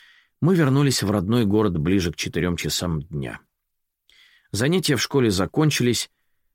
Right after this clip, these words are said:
а меня там даже не было. Проходя мимо парикмахерской Маргарет Прайс,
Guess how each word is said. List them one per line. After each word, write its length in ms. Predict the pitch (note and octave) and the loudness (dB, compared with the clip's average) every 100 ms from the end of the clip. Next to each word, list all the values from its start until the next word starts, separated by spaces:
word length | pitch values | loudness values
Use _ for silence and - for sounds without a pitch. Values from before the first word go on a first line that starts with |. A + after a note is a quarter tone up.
| _ | _
а 100 | G#2+ | -2
меня 280 | A2 C#3+ | 2 0
там 200 | D3 F#2+ | 0 -2
даже 240 | F2 G2+ F2 | 0 -2 -2
не 160 | D#2 | -2
было. 300 | B1 B1+ G#1+ - _ _ _ _ _ _ _ _ - | -4 -10 -14 -18 _ _ _ _ _ _ _ _ -8
Проходя 400 | F#2+ - F#2+ G2+ | -6 -4 -2 0
мимо 400 | G2+ F#2 F2+ D#2+ | 0 0 -2 -4
парикмахерской 840 | - F#2 - G#2 F#2 F2 D#2+ - | -2 -4 -2 -4 -4 -4 -6 -4
Маргарет 520 | E2+ F2+ E2+ E2+ D#2+ | -2 -2 -2 -4 -6
Прайс, 440 | - B2+ B2 - | -4 -2 -2 -4